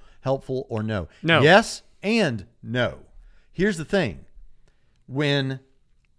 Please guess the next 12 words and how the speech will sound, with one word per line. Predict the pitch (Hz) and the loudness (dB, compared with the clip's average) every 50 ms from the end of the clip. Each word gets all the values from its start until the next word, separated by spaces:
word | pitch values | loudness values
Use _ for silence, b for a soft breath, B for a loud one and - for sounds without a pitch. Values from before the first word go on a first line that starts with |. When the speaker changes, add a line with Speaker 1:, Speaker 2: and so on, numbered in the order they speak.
| - - - - - - _ _ | -20 -20 -20 -20 -20 -20 _ _
Speaker 1:
Ravi | - 110 120 151 185 196 214 | -4 0 4 4 4 4 2
Zacharias | 180 196 196 190 196 202 175 160 151 143 120 107 101 | 2 2 2 2 2 2 2 2 2 2 0 0 -2
did | - - 123 117 | -4 -6 -6 -6
what | 113 120 101 | -6 -6 -6
he | 104 127 120 | -6 -8 -8
did, | 107 104 90 76 65 60 - - _ _ _ _ _ _ _ - - - - - | -6 -8 -10 -12 -14 -18 -20 -20 _ _ _ _ _ _ _ -20 -20 -20 -16 -8
I | 127 135 156 175 | -4 -2 0 0
am | 180 165 - 151 147 151 143 123 | -2 -2 -4 -6 -4 -4 -4 -4
glad | 104 113 107 104 107 127 156 165 139 98 78 73 73 - - | -4 -4 -4 -2 0 2 2 2 2 0 -2 -8 -16 -18 -16
there | 110 107 110 110 117 | -10 -8 -6 -4 -4
were | 127 127 | -4 -4
people | 117 120 131 127 120 107 - 98 85 85 87 90 - | -6 -6 -8 -8 -8 -8 -10 -12 -14 -14 -16 -18 -20